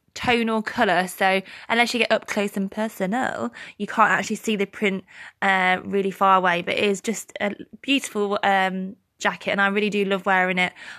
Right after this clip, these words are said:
I wore this to my friend's wedding in, um, autumn, um, sorry, in August, in summer, and, um, it is one of my favourite pieces in my wardrobe, and I really have been missed wearing it. So, uh, yesterday I was like, it was a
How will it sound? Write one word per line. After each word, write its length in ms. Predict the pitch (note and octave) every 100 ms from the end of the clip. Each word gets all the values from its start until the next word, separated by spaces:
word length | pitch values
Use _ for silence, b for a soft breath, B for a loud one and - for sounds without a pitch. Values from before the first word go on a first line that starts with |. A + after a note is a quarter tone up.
| -
I 140 | G#3+
wore 260 | G3+ G3+ G3
this 240 | G3 G3
to 160 | - G#3
my 360 | G3 F#3+ F#3+ G3+
friend's 320 | G#3 G3+ G3+
wedding 600 | G3 G3 G3+ G3 F#3+ F#3+
in, 240 | - G3 F#3+
um, 300 | F#3 F#3 F#3
autumn, 560 | A#3 A#3 - A3+ A3 -
um, 180 | F3+ E3+
sorry, 220 | - E3+
in 220 | F#3+ F3+ - _
August, 480 | G3 G3 F#3 - -
in 220 | - F#3+
summer, 380 | F#3 G#3 F3+ F#3 B B B -
and, 420 | G#3 G3 G3 F#3+
um, 440 | G3 F#3+ F#3 F#3+ - B B B
it 100 | G#3+
is 140 | G3 G#3
one 100 | A3+
of 60 |
my 100 | A3
favourite 380 | A3 A#3+ A3+ G#3
pieces 340 | - G#3 G3+ G3
in 80 |
my 80 | G3+
wardrobe, 380 | G3 F#3+ F#3 F#3
and 100 | G3
I 60 | G3
really 320 | G#3 G#3 G3+
have 120 | G3+
been 260 | G3+ G3 - _
missed 440 | G3+ G#3 - - _
wearing 480 | F#3+ A#3+ A3+ F3+ E3+
it. 280 | F2 - - -
So, 220 | F#3+ F#3 _ B B B B -
uh, 260 | G3 F#3+ F#3+
yesterday 360 | F3 - A3+
I 20 | G#3
was 120 | G3+
like, 260 | F#3+ - -
it 140 | G3
was 160 | F#3+ G#3
a 340 | F#3+ F#3+